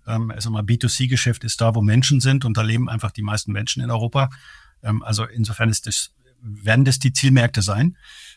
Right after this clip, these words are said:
Ähm, wie würd ich vorgehen? Naja, also das ist, ist ja letztendlich so wie bei jedem, äh, Fulfillment-Geschäft, das eben ein großer Händler dann eben auch an, an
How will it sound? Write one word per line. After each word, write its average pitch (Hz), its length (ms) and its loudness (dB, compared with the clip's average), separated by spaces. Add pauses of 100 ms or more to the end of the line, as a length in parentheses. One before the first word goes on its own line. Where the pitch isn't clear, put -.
(160)
Ähm, 113 640 4
wie 117 300 2
würd 139 160 4
ich 123 120 2
vorgehen? 135 680 4
Naja, 123 280 4
also 123 180 2
das 117 180 -2
ist, - 360 -4
ist 123 120 -2
ja 123 80 2
letztendlich 127 440 2
so 131 120 0
wie 143 100 2
bei 117 100 0
jedem, 127 460 2 (360)
äh, 117 300 2
Fulfillment-Geschäft, 127 1040 0
das 113 140 -4
eben 117 440 2
ein 113 120 -4
großer 110 280 -2
Händler 127 380 2
dann 113 160 2
eben 117 220 -2
auch 113 180 -4
an, 110 240 0
an 107 460 -2